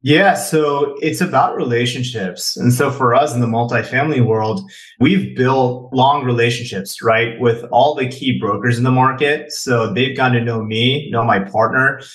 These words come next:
over the past few years. And it's a case where you're meeting with them in person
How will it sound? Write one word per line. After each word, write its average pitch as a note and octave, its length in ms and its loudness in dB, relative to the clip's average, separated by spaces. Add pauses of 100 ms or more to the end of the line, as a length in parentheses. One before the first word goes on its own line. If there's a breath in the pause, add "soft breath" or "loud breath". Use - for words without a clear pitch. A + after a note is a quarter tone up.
(200 loud breath)
over B2 160 4
the A#2 100 2
past A#2+ 380 0
few A#2+ 100 0
years. A2+ 640 -2
And A#2 320 0
it's A#2+ 180 -4
a - 40 -16
case D3 260 0
where A#2+ 140 2
you're C3 260 -2
meeting B2+ 360 0
with B2 140 2
them B2 180 0
in G#2 140 -8
person A2 560 -2